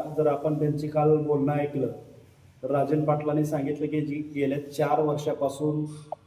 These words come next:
मला बीजेपीमध्ये कनेक्ट करण्यासाठी आमदार सचिन कल्याण शेट्टी हे आमच्या संपर्कात होते आणि मग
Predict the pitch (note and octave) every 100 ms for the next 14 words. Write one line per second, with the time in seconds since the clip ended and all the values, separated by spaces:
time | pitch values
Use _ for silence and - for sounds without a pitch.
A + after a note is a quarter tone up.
0 | _ C3+ D3 D3 C#3+ D3 C#3+ C#3+ D3 D3
1 | C#3 C#3 C#3 - C#3 C#3 C#3+ D3 D3+ D3+
2 | D3+ - - - - C3+ C3+ C#3+ C#3 -
3 | - D3 C#3 C#3+ C#3 C#3+ C#3+ - C3+ C#3
4 | C3+ B2 C3+ C3+ A#2+ B2+ C3 B2 A#2+ A#2
5 | G#2+ - - - - - _ - - C3+
6 | D3 D#3+ E3 E3